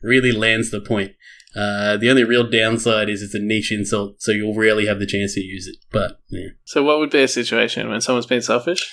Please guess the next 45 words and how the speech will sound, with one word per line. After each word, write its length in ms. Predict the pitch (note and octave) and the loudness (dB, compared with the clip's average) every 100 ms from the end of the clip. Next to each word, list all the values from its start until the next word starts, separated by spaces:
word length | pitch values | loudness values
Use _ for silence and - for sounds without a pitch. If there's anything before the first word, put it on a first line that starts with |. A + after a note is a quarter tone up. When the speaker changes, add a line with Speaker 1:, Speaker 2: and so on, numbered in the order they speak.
| - A#3+ | -4 2
Speaker 1:
Yeah, 80 | |
maybe 220 | D#3 F3 F3 | 4 6 6
if 80 | |
they 100 | C#3+ | 4
were 60 | B2+ | 4
part 140 | C3 A#2 | 2 0
of 40 | |
a 80 | G2+ | -2
team 320 | A2+ A2+ A#2 | 0 2 4
or, 160 | A2 G#2 | 2 0
if 20 | G#2 | -2
you, 220 | G2+ G#2 | -2 -2
you 80 | G#2+ | -4
know, 160 | G2 G2+ | -4 -2
like, 200 | G2+ G2+ | -4 -2
you, 260 | G#2 G2 G2+ | -4 -4 -6
like, 140 | G2 | -6
sporting 400 | - A2 G#2+ G2+ | -4 0 2 2
team 380 | - G#2+ G#2 G2+ | 2 2 2 0
or 80 | G2+ | -2
something 260 | G#2 G2+ | -2 -2
like 140 | G2 G2 | -4 -2
that, 260 | G#2 G#2 A2+ | -4 -4 -2
and 200 | A#2 G#2+ | 0 2
they're 80 | G#2+ | 2
like, 160 | G2+ - | 0 2
"Oh, 360 | D3+ C3 B2+ | 2 2 0
you 160 | B2+ B2 | 0 2
know, 140 | A#2+ | 2
I'm 80 | A#2 | 2
the 60 | A2+ | 2
best." 260 | A#2 - | 0 0
And 80 | A2+ | -4
you 60 | A2+ | -4
go, 60 | B2 | -2
"Well, 100 | C3+ | 2
there 100 | D3+ | 4
might 160 | E3+ | 4
be, 140 | E3+ D3+ | 2 0
there's 260 | - - | 0 4
no 160 | E3+ E3+ | 6 6
I 100 | E3+ | 6
in 100 | D3 | 6
team, 240 | C#3+ E3 C3 | 6 6 6
mate, 260 | A#2+ A#2+ | 4 0